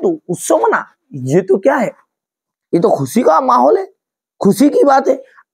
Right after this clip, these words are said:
आज जो आत्मा है वो परमात्मा से मिल गई है। एक, एक जो जीवात्मा है वो अपने परमात्मा से मिल गई है। ये ठीक है, जो दुखी,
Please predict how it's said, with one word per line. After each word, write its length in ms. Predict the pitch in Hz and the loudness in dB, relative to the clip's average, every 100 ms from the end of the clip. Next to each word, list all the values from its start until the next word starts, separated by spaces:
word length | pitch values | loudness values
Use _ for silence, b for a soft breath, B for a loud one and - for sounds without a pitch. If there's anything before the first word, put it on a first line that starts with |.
| - | -2
आज 360 | 190 240 233 | 0 0 -2
जो 480 | 285 254 262 294 - - _ _ _ _ - | 0 4 4 2 -4 -12 _ _ _ _ -4
आत्मा 360 | 170 185 226 226 | -2 -2 -2 2
है 80 | |
वो 100 | 233 | 2
परमात्मा 560 | 233 185 170 180 - 180 | 4 0 0 -4 -4 -6
से 120 | 160 | -4
मिल 260 | 196 185 208 | -2 -2 -2
गई 220 | 185 147 | -2 -4
है। 160 | 120 117 _ _ _ _ _ _ _ _ _ _ _ _ - | -6 -12 _ _ _ _ _ _ _ _ _ _ _ _ 0
एक, 320 | 185 240 247 269 539 - _ _ _ _ _ - | 2 2 2 0 0 -8 _ _ _ _ _ 0
एक 340 | 180 226 233 269 277 - _ _ _ _ _ _ | 4 4 2 0 0 -6 _ _ _ _ _ _
जो 760 | 180 117 - 175 226 240 262 - _ _ _ _ _ _ _ _ _ _ _ _ _ _ _ _ _ _ _ - | -10 -6 2 4 6 4 2 -4 _ _ _ _ _ _ _ _ _ _ _ _ _ _ _ _ _ _ _ -6
जीवात्मा 720 | 156 117 175 196 190 233 226 | -4 2 2 2 2 0 2
है 140 | 226 | 2
वो 180 | 254 226 | 2 0
अपने 220 | 208 208 | 0 -2
परमात्मा 580 | 214 185 160 160 - 165 | 0 -2 0 -2 -2 -4
से 140 | 151 233 - - | -2 -4 -4 -4
मिल 300 | 147 143 160 | -2 2 2
गई 340 | 147 143 156 151 | 2 2 2 0
है। 160 | 156 147 - _ _ _ _ _ | -2 -6 -10 _ _ _ _ _
ये 80 | 190 | -2
ठीक 160 | 220 | 2
है, 60 | 254 | 2
जो 140 | 208 226 | 2 0
दुखी, 800 | 147 160 143 247 277 254 175 | 2 0 0 2 4 2 -2